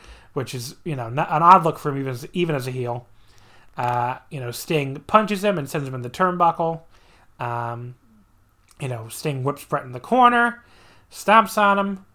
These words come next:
keeps punching away with not much happening. Uh,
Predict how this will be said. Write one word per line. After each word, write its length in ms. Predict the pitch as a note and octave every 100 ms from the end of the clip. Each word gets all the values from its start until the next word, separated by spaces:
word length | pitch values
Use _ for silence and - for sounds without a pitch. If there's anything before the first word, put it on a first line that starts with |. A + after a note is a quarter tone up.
| _
keeps 240 | - C#3+ -
punching 360 | F#3 F3 D3+
away 320 | B2 D3+ F3+
with 160 | D#3+ C3
not 160 | D3 C3
much 200 | A#2 -
happening. 560 | F#3 F3+ F3+ F3 F3 - - - - -
Uh, 320 | B2 A#2+ A#2+